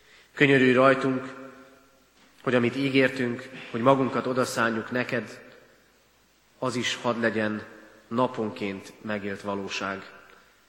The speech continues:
Ebben kérjük a te lelkednek segítségét, mert egyedül erőtlenek vagyunk mindehez. Kérünk, légy mellettünk kísértésekben, légy mellettünk kétségek között.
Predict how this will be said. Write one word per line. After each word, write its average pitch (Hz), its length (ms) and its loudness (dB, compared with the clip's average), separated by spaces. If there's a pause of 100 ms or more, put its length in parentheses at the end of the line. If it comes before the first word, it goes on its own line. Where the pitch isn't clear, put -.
(180)
Ebben 127 340 4
kérjük 131 580 0
a - 80 -14
te 123 120 -4
lelkednek 123 480 0
segítségét, 101 960 -8 (840)
mert 113 320 4
egyedül 113 520 -4
erőtlenek 104 560 -6
vagyunk 95 300 -12
mindehez. 98 640 -12 (880)
Kérünk, 131 360 4
légy 135 260 2
mellettünk 123 640 0
kísértésekben, 110 1120 -4 (720)
légy 113 260 0
mellettünk 107 720 0
kétségek 101 600 -8
között. - 480 -14